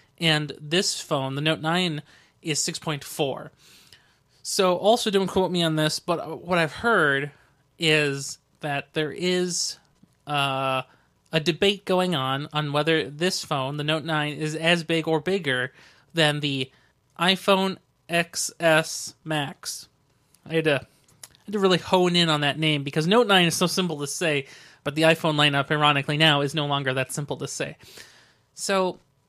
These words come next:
this phone looks just as good as previous phones, uh, in terms of, uh, Galaxy displays have, go. Some special features, of course, uh, on the display side of things.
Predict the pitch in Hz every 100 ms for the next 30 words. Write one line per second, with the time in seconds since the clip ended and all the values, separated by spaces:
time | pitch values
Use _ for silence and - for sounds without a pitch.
0 | _ - - _ _ - 180 - 220 226
1 | 208 180 185 - - 156 156 143 156 139
2 | 139 - 151 143 139 151 139 135 - -
3 | - - _ 160 151 139 135 160 147 165
4 | 151 143 135 143 147 135 131 135 135 _
5 | _ - 156 143 139 151 135 - 147 139
6 | 143 131 - 135 135 - - - 147 143
7 | 139 131 131 - - - - _ _ _
8 | - 170 175 170 208 190 190 220 190 175
9 | 170 180 165 165 - - _ _ _ 160
10 | 151 147 147 143 143 - 156 151 139 -
11 | - 226 220 - 151 143 139 160 143 139